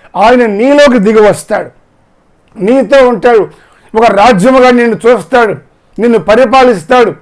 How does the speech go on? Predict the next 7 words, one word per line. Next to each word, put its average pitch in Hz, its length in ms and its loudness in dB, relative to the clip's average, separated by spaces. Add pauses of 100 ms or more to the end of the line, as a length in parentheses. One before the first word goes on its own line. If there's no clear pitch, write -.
(340)
నీ 233 240 0
ద్వారా 196 440 0
అద్భుత 214 340 -2
కార్యాలు 247 440 2
చేస్తాడు, 214 520 -4 (480)
నీ 220 120 -2
ద్వారా 220 540 2